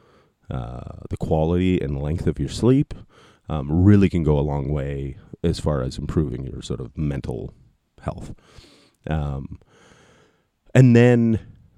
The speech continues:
uh, my sort of third action, um, thing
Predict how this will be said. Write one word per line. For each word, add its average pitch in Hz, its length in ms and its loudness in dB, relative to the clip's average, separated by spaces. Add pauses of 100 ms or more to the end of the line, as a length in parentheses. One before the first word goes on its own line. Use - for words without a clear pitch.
(180)
uh, 80 680 -4 (420)
my 90 360 -4
sort 82 200 -4
of 67 80 -8
third 92 680 2 (640)
action, 104 640 -4 (600)
um, 69 400 -4 (100)
thing 69 380 -6